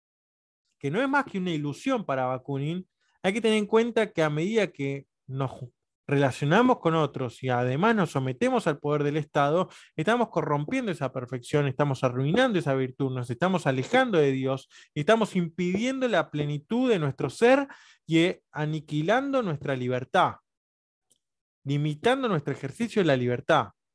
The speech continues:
Pero para Bakunin la teología es absurda. La meta-, se trata de una metafísica que es infantil e ingenua al mismo tiempo, que hay una división entre unas,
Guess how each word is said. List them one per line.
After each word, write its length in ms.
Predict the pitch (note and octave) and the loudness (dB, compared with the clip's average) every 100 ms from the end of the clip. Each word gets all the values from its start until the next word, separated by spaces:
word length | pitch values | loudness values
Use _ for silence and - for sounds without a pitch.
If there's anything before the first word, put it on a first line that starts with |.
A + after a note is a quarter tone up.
| _ _ - - - | _ _ -20 -8 2
Pero 180 | E3+ | 4
para 240 | F3 F3 F3+ | 6 6 6
Bakunin 520 | F#3 F#3 C#4 A#3+ A3 | 6 4 2 4 2
la 120 | D#3 | 0
teología 380 | E3 D#3 D3+ A3+ | 0 -4 -2 -4
es 80 | F3 | -2
absurda. 720 | D#3 - C4 G#3+ C3+ C3 B2 _ _ _ _ _ - - _ - | -4 -2 -2 0 0 -2 -6 _ _ _ _ _ -20 -20 _ -2
La 140 | D3+ | 0
meta-, 420 | D3+ E3 E3 E3+ E3 _ _ _ | 2 0 0 -2 -6 _ _ _
se 260 | - D#3+ | -10 -8
trata 260 | D#3 A3 G#3+ | -2 -2 -2
de 20 | |
una 160 | F#3+ F3+ | -2 -4
metafísica 640 | E3 E3 D#3+ A3 G3+ G3 | -4 -6 -6 -8 -6 -4
que 100 | E3+ | -2
es 140 | E3 - | -4 -2
infantil 760 | D3+ D3+ D#3 D#3 A3+ B3+ A3+ - | -2 2 2 2 -2 -2 -4 -6
e 80 | D#3+ | -2
ingenua 640 | D3+ D3 B3 G#3 D#3 B2+ A#2 | -2 2 2 4 2 -2 -2
al 160 | C3+ | -2
mismo 380 | D3 C#3+ C3 C3 | -2 -2 -2 -2
tiempo, 680 | C#3+ C3+ A#2+ - A#2+ A2+ _ _ - - _ | -4 -4 -4 -2 -2 -2 _ _ -20 -20 _
que 80 | F3 | 6
hay 260 | F#3 F#3+ - - | 8 6 0 -4
una 240 | F3 F3 | 2 6
división 540 | F3 F#3 F3 - B3+ G#3+ | 6 6 2 2 2 2
entre 420 | E3 D#3+ E3+ F3+ | -2 0 0 0
unas, 600 | F#3 G3 G3 E3 - | -2 -4 -4 -6 -10